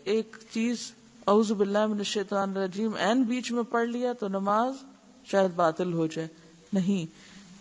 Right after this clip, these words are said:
نماز جب چرائی جا رہی ہوتی ہے، یعنی شیطان آ کے چوری کرتا ہے نا،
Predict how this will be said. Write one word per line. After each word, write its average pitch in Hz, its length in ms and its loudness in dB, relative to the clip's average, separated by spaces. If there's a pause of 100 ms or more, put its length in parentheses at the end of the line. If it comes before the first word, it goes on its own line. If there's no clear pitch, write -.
(120)
نماز 185 680 4
جب 190 180 0 (140)
چرائی 214 400 4
جا 208 240 0
رہی 180 160 -4
ہوتی 175 400 -8
ہے، - 20 -4
یعنی 180 400 -8
شیطان 190 400 0
آ 208 120 2
کے 226 180 -2
چوری 254 280 2
کرتا 156 320 -4
ہے 156 60 -8
نا، 220 100 -8